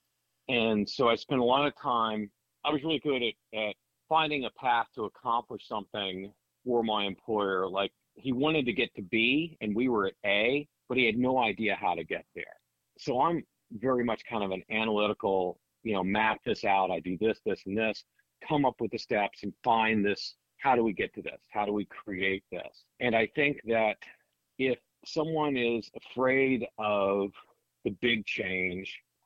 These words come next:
focus on the first small change. I never looked at getting to B as this is it. It's, these are the steps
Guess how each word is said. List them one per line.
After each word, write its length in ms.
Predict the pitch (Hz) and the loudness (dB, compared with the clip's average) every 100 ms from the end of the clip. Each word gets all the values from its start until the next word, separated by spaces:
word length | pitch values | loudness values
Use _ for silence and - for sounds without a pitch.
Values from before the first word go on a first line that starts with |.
| _ | _
focus 440 | 156 160 180 160 | 2 4 2 -2
on 380 | 127 117 113 110 | -2 -2 -2 -2
the 100 | 104 - | -4 -4
first 340 | - 110 107 - - _ | 0 0 0 -6 -18 _
small 420 | - - 110 98 87 | -18 -6 -2 0 -2
change. 640 | - 78 80 - - - _ _ _ _ _ _ | -8 -10 -10 -16 -18 -20 _ _ _ _ _ _
I 240 | 123 151 180 | 4 4 2
never 600 | 139 131 113 107 98 95 _ _ - | 0 -2 0 0 -2 -6 _ _ -8
looked 380 | 117 135 135 123 | -2 -2 -2 0
at 280 | 104 98 - _ - 92 | 0 0 -4 _ -20 -4
getting 400 | 131 127 117 107 | 0 2 0 -2
to 140 | - 98 - | -4 -6 2
B 500 | 123 120 107 98 95 - _ | 4 4 4 0 -4 -12 _
as 340 | 113 104 104 95 - | 0 2 0 -2 -6
this 380 | 101 123 - | -2 -2 -2
is 320 | 117 101 - - | -4 -6 -6 -6
it. 280 | 120 101 87 - | -2 -2 -4 -4
It's, 320 | 110 104 - _ _ _ _ _ | -2 -2 -8 _ _ _ _ _
these 320 | 107 139 151 | 0 2 4
are 60 | 135 | 2
the 100 | 110 | 0
steps 480 | - 135 110 - | 0 0 -2 -4